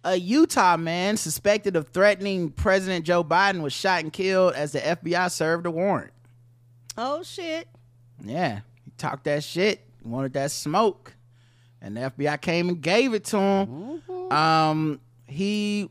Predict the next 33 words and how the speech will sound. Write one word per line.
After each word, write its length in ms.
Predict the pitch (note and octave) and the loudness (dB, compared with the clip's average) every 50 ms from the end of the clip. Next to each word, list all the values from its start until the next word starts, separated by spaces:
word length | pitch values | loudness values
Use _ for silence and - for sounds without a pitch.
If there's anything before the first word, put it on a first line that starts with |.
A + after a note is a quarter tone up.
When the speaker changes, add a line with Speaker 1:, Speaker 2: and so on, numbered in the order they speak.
| _ - | _ -2
Speaker 1:
is 200 | D3+ E3 D#3 D3 | -2 -2 0 0
an 160 | D3 D3 D3 | -2 -2 0
armed 380 | C3+ D3+ F3 F#3 F#3+ G3 G3 F3 | 2 2 4 4 4 4 2 -2
Utah 380 | F#3 G3+ G3+ - A3+ F#3 F#3 | -4 -6 -2 0 2 2 2
man 320 | F#3 F3+ F3+ F#3 G3+ G3 F#3 | 2 0 0 0 0 0 -2
accused 320 | F3 - G3+ F#3+ F#3+ F3 | -2 -4 -2 -2 -2 -2
of 80 | E3+ E3 | 0 0
making 320 | E3+ F3 F3 E3 D3+ C#3 | 0 0 0 0 -2 0
violent 360 | C#3 D#3 E3+ F3 E3+ D#3+ - | 2 2 2 2 0 -2 -2
threats 220 | - E3+ E3+ E3+ E3 | 0 0 0 0 -2
against 280 | E3+ - D#3+ D#3 - | -2 -4 -4 -6 -2
President 300 | - F#3 E3 D#3+ D#3+ D3+ | 0 0 0 0 -2 0
Joe 140 | D#3+ D#3 D#3 | 0 0 0
Biden. 400 | C#3 C#3+ D3+ D#3 E3+ F3+ F#3+ G3 | 2 2 2 2 2 2 2 0
He 60 | F#3+ | -2
was 120 | D#3+ C#3 A#2+ | -2 -2 -4
shot 280 | - - E3+ E3 D#3+ | -4 -2 0 0 -2
and 100 | D3 C#3 | -2 -4
killed 220 | - F#3+ E3+ D#3+ D3+ | -4 -2 -2 0 0
by 100 | D3+ D3 | 0 0
the 60 | D3 | 0
F 160 | D3+ D3+ D3 | -2 -2 -2
B 120 | D3+ D#3 | -2 -2
I 160 | D#3 D#3 D#3 D3+ - | 0 0 0 -2 -2
hours 340 | A#2+ C3+ D#3 E3+ F3+ F3+ E3 | 0 2 2 2 2 2 0
before 280 | D#3+ D3+ - F3+ D#3+ | -2 -4 -2 0 0
the 40 | D3 | 0
president 480 | - - F3+ D#3+ D#3 D#3 D#3+ D#3 C#3+ C#3+ | 0 0 0 0 0 0 -2 -2 -2 -2
landed 360 | D3 E3 D#3+ D#3+ E3 D#3+ D#3+ | -2 -2 -2 -2 -2 -2 -4
in 80 | D#3 | -4
the 80 | D3+ D#3 | -4 -4
state 320 | - - F3 F#3 G3 A#2+ | -4 -2 0 0 0 -2
Wednesday. 480 | B2 A#2+ B2 A2+ A2 A2 A2 G2+ G2+ G#2 | -4 -6 -6 -6 -6 -8 -10 -10 -10 -14